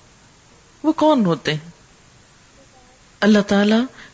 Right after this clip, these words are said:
کن کو اپنے بندے فرماتا ہے کہ یہ میرے بندے ہیں، جن میں وہ بعد میں آنے والوں کو شریک کرتا جاتا ہے۔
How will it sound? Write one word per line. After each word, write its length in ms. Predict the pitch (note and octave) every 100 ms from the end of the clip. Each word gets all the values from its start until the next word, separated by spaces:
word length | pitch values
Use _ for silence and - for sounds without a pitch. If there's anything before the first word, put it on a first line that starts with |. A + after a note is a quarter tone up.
| _
کن 220 | - C4+ B3+
کو 200 | A3+ -
اپنے 340 | G3 G#3+ G#3
بندے 320 | G3+ F3 E3+ E3+
فرماتا 540 | E3 D#3 D#3+ - D#3 D#3
ہے 60 | F3
کہ 80 | G#3
یہ 200 | G3 A3
میرے 380 | F#3+ G3 G3
بندے 380 | F3+ D#3+ D3+ D3+
ہیں، 160 | D3 D#3+ - _ _ _ _ _ _ _ _ _ _ _ _ _ - _ - G3
جن 200 | G#3+ B3+
میں 260 | B3 A#3+ C4+ - _ -
وہ 100 | A3+
بعد 260 | F#3+ G3 G#3+
میں 220 | G#3 A#3+
آنے 240 | - F#3+ G3+
والوں 340 | F3+ E3+ F#3+
کو 140 | F#3 G#3
شریک 440 | - F3+ F3+ F3
کرتا 280 | E3+ - E3
جاتا 420 | D#3 D3 -
ہے۔ 80 | D3